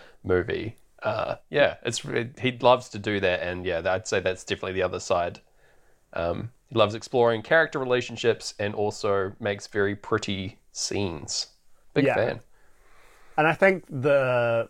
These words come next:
Speaker 2: power to this movie,
Speaker 1: Mm.
Speaker 2: and it's probably the most obvious, is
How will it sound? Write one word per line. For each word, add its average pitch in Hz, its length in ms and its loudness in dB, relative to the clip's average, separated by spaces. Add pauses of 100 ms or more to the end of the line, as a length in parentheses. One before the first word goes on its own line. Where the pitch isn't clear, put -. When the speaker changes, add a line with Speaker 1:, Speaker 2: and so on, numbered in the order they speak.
(100)
Speaker 2:
power 147 420 6
to - 160 -4
this 113 220 -2
movie, 87 560 -6 (280)
Speaker 1:
Mm. 113 240 2
Speaker 2:
and 107 120 -4
it's 117 100 -8
probably 127 240 -2
the 117 80 -2
most 110 240 -4
obvious, 107 420 -4
is 113 360 -4